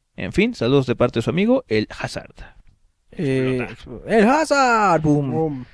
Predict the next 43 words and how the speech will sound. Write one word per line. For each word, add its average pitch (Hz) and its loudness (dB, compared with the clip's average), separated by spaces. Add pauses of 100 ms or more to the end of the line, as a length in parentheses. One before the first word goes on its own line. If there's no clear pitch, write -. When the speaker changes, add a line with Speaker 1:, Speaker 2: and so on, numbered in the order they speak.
(240)
Speaker 2:
Eh, 143 4 (440)
no. 190 6 (200)
Eh, 180 2 (140)
es 202 -2
que 247 -2
considera 180 6
otra 170 2
cosa. 165 -2
At-, 233 0 (140)
eh, 202 -6
Atlus 240 0
en 202 2
realidad 160 4
no 156 0
es 156 -2
una 175 2
empresa 151 0
como 127 -6
T - -4
H 135 -2
Q. 160 4 (180)
Speaker 1:
Mm. 127 -4 (240)
Speaker 2:
T 208 8
H 233 6
Q 247 4
funciona 196 4
como 151 2
una, 156 2
como 135 4
Ubisoft 135 6
o 120 -4
como 117 -2 (160)
otras 160 -2
empresas 135 0
como 120 -2
E 120 2 (380)
A, 151 -14
Speaker 3:
Ujú. 165 -8
Speaker 2:
que 151 4
es - 0
el 139 -2
que 143 0
publica 165 2